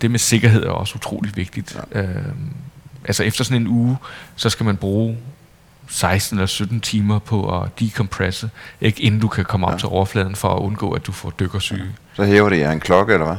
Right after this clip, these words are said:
Speaker 2: Eller
Speaker 1: Nej, altså, så, så, så, så lukker vi døren og, og forsejler døren,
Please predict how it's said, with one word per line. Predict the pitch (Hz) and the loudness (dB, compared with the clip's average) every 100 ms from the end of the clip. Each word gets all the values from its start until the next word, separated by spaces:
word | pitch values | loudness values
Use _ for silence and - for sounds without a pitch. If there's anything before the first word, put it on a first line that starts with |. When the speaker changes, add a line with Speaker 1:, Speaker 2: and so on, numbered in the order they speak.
| - - - - - - - | -8 -20 -20 -20 -20 -4 2
Speaker 2:
Eller | 92 | 8
Speaker 1:
Nej, | 127 135 | 10 10
altså, | 135 | 8
så, | 123 165 | 10 8
så, | - 175 - - | 8 6 4 0
så, | - 151 | 2 2
så | - - 156 | 2 6 8
lukker | 127 147 | 10 8
vi | 147 | 6
døren | 104 113 104 127 | 8 8 8 4
og, | 110 - | 0 0
og | 98 104 | -2 0
forsejler | 104 - 123 - | 2 8 8 8
døren, | - 123 - | 4 4 4